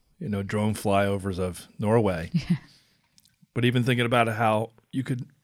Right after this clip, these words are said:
Speaker 1: reinvent travel agencies.
Speaker 2: Yeah.
Speaker 1: Right?
Speaker 2: Yeah.
Speaker 1: Give people a flavor, you know.
Speaker 2: Of what it might actually be like to go to that location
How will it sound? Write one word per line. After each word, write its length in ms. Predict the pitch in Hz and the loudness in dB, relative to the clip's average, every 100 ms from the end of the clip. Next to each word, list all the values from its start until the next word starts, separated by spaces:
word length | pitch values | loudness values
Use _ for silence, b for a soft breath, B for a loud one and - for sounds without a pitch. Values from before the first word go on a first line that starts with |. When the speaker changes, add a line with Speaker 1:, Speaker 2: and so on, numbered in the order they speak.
| - | 0
Speaker 1:
reinvent 460 | 127 127 117 113 | 4 6 6 4
travel 360 | 107 135 147 127 | 4 4 6 6
agencies. 560 | 98 95 90 - - - _ _ _ _ _ _ _ _ _ _ _ _ _ _ _ _ - | 4 -2 -6 -12 -14 -18 _ _ _ _ _ _ _ _ _ _ _ _ _ _ _ _ 2
Speaker 2:
Yeah. 240 | 185 196 165 - _ _ _ - | 6 6 4 -6 _ _ _ -10
Speaker 1:
Right? 200 | 92 110 _ _ _ _ _ _ _ _ - | -8 -10 _ _ _ _ _ _ _ _ -2
Speaker 2:
Yeah. 220 | 190 170 | 0 2
Speaker 1:
Give 180 | 143 117 | 2 4
people 320 | 131 127 113 | 2 4 2
a 60 | |
flavor, 680 | 101 - 113 135 113 101 95 - _ _ _ _ _ _ | 2 4 6 6 4 2 -2 -10 _ _ _ _ _ _
you 100 | - | -2
know. 220 | 107 107 104 _ - | 0 0 -4 _ -2
Speaker 2:
Of 320 | 175 156 - _ _ _ - | 0 -2 -16 _ _ _ -6
what 260 | 160 180 | 4 6
it 100 | 175 | 6
might 200 | 175 175 | 4 4
actually 360 | 156 165 - 165 | 4 0 2 2
be 200 | 147 170 | 4 4
like 400 | 170 156 156 - b b b b - | 6 4 2 -6 b b b b 4
to 240 | - 185 | 8 10
go 240 | 175 196 | 10 10
to 160 | 185 - | 8 6
that 280 | 165 165 165 | 6 6 6
location 840 | 165 151 190 185 - 151 151 160 | 6 8 8 8 6 4 4 0